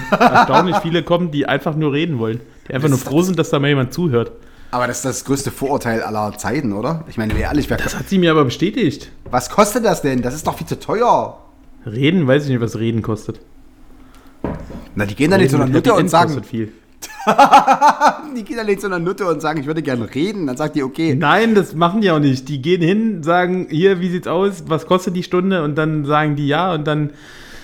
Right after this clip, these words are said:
Speaker 2: fängt er halt an zu reden und dann will er wahrscheinlich einfach nur mal in den Arm genommen werden.
Speaker 1: Auch hart, oder? Obwohl eine
Speaker 2: Weil
Speaker 1: Stunde
Speaker 2: jemand
Speaker 1: würde ich
Speaker 2: ihn
Speaker 1: überhaupt
Speaker 2: versteht.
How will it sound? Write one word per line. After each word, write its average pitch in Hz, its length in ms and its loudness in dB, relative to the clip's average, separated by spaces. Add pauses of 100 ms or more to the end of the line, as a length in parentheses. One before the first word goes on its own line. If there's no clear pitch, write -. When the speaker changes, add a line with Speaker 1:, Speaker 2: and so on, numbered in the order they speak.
(380)
Speaker 2:
fängt 156 240 2
er 156 60 4
halt 147 120 4
an 135 140 2
zu 147 100 -2
reden 170 340 2
und 151 180 0
dann 147 420 0
will 147 80 2
er 160 100 4
wahrscheinlich 147 320 -2
einfach 151 160 -2
nur 165 100 2
mal 151 80 2
in 147 60 0
den - 60 -6
Arm 185 140 -2
genommen 123 300 0
werden. 110 240 -2 (1160)
Speaker 1:
Auch 95 180 -2
hart, 95 180 -2
oder? 123 340 -4
Obwohl 117 240 0
eine 113 60 -2
Speaker 2:
Weil 107 60 -6
Speaker 1:
Stunde 127 140 4
Speaker 2:
jemand 139 200 4
Speaker 1:
würde 135 100 2
ich - 40 -10
Speaker 2:
ihn 156 40 -2
Speaker 1:
überhaupt 151 120 0
Speaker 2:
versteht. - 500 -2